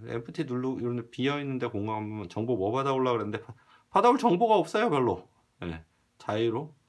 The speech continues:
자이로 값을 한번 받아와 볼까요? 예, 세이브. 음, 그 다음에 여기 눌러갖고 알엑스 알티튜드, 고도, 에어스피드,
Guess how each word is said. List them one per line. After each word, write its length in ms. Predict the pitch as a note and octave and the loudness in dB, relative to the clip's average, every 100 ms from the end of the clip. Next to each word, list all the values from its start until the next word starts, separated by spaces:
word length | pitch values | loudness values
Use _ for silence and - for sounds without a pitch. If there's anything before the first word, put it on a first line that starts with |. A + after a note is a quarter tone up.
| _ _ _ _ _ | _ _ _ _ _
자이로 380 | - F#2 G2+ G2+ | -10 -6 -4 -6
값을 260 | G2 - | -10 -8
한번 220 | G2 F#2+ E2+ | -6 -6 -8
받아와 320 | F2 F#2 F#2 | -8 -6 -8
볼까요? 440 | F2 F#2+ C3 F3 _ _ _ _ _ _ _ _ _ _ | -8 -8 -8 -10 _ _ _ _ _ _ _ _ _ _
예, 180 | D2+ D2+ - _ _ _ _ _ _ _ | -14 -14 -18 _ _ _ _ _ _ _
세이브. 460 | - A2 G#2 - - _ _ _ _ _ _ _ _ _ _ _ _ _ _ _ _ _ _ _ _ _ _ _ _ _ _ _ _ _ _ | -12 -8 -8 -12 -20 _ _ _ _ _ _ _ _ _ _ _ _ _ _ _ _ _ _ _ _ _ _ _ _ _ _ _ _ _ _
음, 160 | - D#2+ _ | -20 -20 _
그 120 | - | -18
다음에 420 | F2+ E2+ F2 D#3+ - _ _ _ _ _ _ _ _ - | -14 -12 -12 -14 -16 _ _ _ _ _ _ _ _ -18
여기 200 | D#2+ F2 | -14 -12
눌러갖고 720 | E2+ F#2+ E2 D#2 - E3+ - _ _ _ _ _ _ - | -10 -10 -10 -12 -12 -14 -14 _ _ _ _ _ _ -12
알엑스 340 | F#2+ G#2 - | -12 -12 -12
알티튜드, 600 | F#2+ - - - - - | -14 -14 -18 -18 -18 -18
고도, 540 | - G#2 G2+ F2 - - _ _ _ _ _ _ _ _ | -2 -2 0 -2 -6 -12 _ _ _ _ _ _ _ _
에어스피드, 680 | F2 G2+ G#2 - G#2+ E2 C#2+ | -6 -4 -6 -10 -10 -8 -12